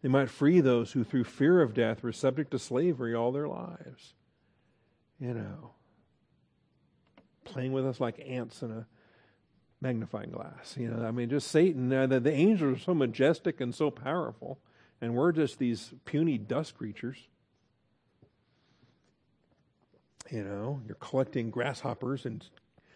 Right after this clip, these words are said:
I collected three hundred sixty-five grasshoppers one time and, and stored them in a jar.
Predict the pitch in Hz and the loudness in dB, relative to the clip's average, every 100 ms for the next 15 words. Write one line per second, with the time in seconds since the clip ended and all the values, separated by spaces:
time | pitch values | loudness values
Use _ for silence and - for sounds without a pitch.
0 | _ - 123 - 143 127 - 151 147 143 | _ -12 -4 0 0 -2 -2 0 2 2
1 | 139 131 139 143 127 131 135 135 113 117 | -2 -4 0 0 0 0 0 -2 -2 -4
2 | 120 113 - 117 110 110 113 120 110 - | -6 -8 -6 -6 -6 -6 -6 -6 -6 -2
3 | 123 120 120 120 113 104 117 107 - | 0 0 0 -2 -4 -6 -6 -8 -12